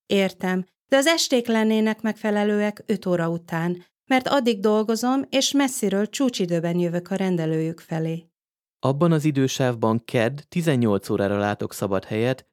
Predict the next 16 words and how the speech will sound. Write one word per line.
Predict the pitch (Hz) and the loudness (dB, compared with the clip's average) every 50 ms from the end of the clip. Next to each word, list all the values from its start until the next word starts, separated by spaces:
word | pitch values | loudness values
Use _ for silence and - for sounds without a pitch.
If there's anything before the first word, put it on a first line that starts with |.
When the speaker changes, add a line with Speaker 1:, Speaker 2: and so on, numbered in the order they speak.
| _ | _
Speaker 2:
öt | - 123 120 - | -2 -2 -2 0
hét | - 165 151 - | 0 -2 -2 0
múlva, | - 170 170 170 160 170 160 156 - _ _ | 0 0 0 2 2 0 -2 -2 -4 _ _
október | - 143 131 - - 147 143 127 135 120 | -2 -2 -2 0 -2 -2 0 0 0 -2
tizedikén. | - - 110 98 101 90 85 85 - - - 67 - - - _ _ _ _ | -2 -4 -4 -2 -2 -2 -2 -4 -6 -6 -6 -8 -8 -10 -12 _ _ _ _
Az | - 104 101 104 | -4 -2 -2 -2
esetleg | 113 - 160 156 - 151 120 101 | -2 0 -2 0 0 -2 -2 -2
jó | 98 87 87 | -2 -2 0
lenne? | 101 135 160 156 113 90 - - _ _ _ _ _ _ _ _ _ _ _ _ _ _ _ | 0 0 0 0 -2 -4 -6 -10 _ _ _ _ _ _ _ _ _ _ _ _ _ _ _
Speaker 1:
Tulajdonképpen | - 381 381 349 311 277 233 240 233 220 233 247 247 247 247 277 285 302 302 302 | -2 2 2 4 4 2 2 2 0 0 0 -2 -2 -2 -2 0 0 0 0 -2
két | - - 302 285 285 - | -2 0 0 0 0 0
egymás | - 247 247 240 226 214 202 196 190 - | -2 -2 0 0 2 2 2 0 0 -2
utáni | 202 185 - 196 185 185 190 196 - | -2 -2 0 0 2 2 2 2 0
időpontra | 185 190 190 180 - 190 185 185 - 190 180 | 0 -2 -2 -2 0 -2 -2 -2 0 0 0
lenne | 175 175 175 175 175 | 2 2 2 0 0
szükségem. | 170 - - 175 180 - - 175 165 160 160 170 165 170 180 175 - | -2 -4 -6 -8 -8 -6 -4 -4 -4 -4 -4 -4 -2 -2 -4 -4 -8